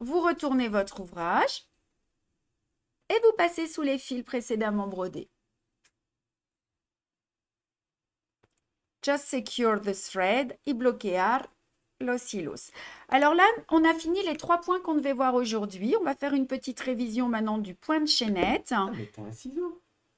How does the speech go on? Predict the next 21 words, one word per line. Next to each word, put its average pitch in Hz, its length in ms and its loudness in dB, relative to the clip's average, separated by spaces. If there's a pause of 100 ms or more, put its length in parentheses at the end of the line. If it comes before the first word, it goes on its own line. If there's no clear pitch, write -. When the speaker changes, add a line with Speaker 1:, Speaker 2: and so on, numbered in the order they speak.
(100)
Speaker 1:
Ouais, 285 140 0 (160)
j'ai 254 100 0
un 208 100 -2
ciseau. - 1120 -4
<laughs> - 1000 2
We 262 180 0
just 320 340 0
finished, 277 680 0
uh, 208 560 2 (380)
the 226 200 2
three, 262 400 -2
uh, 220 260 2
stitches 254 640 -4
we 220 140 -4
need 220 240 -4
to 226 120 -6
see 214 240 -8
today, 226 360 -4
but 208 300 -4
we 208 180 0
are, 196 240 2